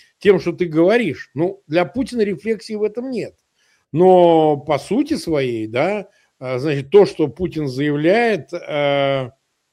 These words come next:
ну, это попахивает такой откровенной дичью, да. Он там говорит, прошу прощения за секундную паузу, я просто ищу, где он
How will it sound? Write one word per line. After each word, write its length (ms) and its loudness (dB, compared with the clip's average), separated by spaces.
ну, 380 -4
это 280 -4
попахивает 840 -8
такой 380 -6
откровенной 500 -4
дичью, 500 -12
да. 260 -8
Он 300 2
там 260 -2
говорит, 600 2
прошу 340 -4
прощения 500 -4
за 140 -8
секундную 640 -10
паузу, 520 -4
я 200 -4
просто 440 -14
ищу, 280 -20
где 340 -20
он 220 -20